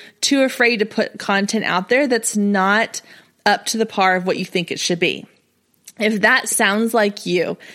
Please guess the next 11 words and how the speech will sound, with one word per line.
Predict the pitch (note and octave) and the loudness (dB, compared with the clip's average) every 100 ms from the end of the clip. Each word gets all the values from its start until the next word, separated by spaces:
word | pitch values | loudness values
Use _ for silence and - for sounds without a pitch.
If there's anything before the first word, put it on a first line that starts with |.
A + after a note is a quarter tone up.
| - | -6
if | - G3+ | -4 0
that | G#3+ B3 B3 | 2 0 0
sounds | A#3+ A3+ A#3 A3+ | 0 2 0 2
like | G#3 F#3+ F#3+ | 0 0 0
what | F#3+ | 0
you're | F#3 F#3+ G3+ | 2 0 -2
struggling | - F#3+ G3 G#3 G3+ | 0 0 0 0 0
with | F#3 | 0
in | F3+ E3+ | -2 0
your | F3+ F#3 | 0 2
business, | E3+ E3+ A3 D4 F4+ - | 0 0 0 0 0 -4